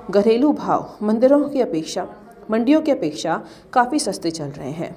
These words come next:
दोस्तों, हमारे चैनल को लाइक करना, सब्सक्राइब करना ना भूलें, जिससे हम आपको देश दुनिया की खबरें दे सकें।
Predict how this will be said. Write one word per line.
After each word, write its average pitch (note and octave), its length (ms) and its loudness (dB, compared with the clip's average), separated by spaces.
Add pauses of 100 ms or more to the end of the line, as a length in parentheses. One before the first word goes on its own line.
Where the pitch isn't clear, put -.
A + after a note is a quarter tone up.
(120)
दोस्तों, F3 420 0 (320)
हमारे A#3+ 200 4
चैनल C#4+ 180 2
को D4 80 0
लाइक C#4 200 2
करना, C4+ 140 0
सब्सक्राइब B3+ 340 -4
करना C4 160 0
ना C4+ 120 0
भूलें, C4 280 0
जिससे B3+ 220 -6
हम G3+ 120 -6
आपको G3 160 -4
देश F3 160 -4
दुनिया F3+ 160 -4
की F3+ 120 -6
खबरें D#4 360 -6
दे D#3 140 -2
सकें। D3+ 420 -6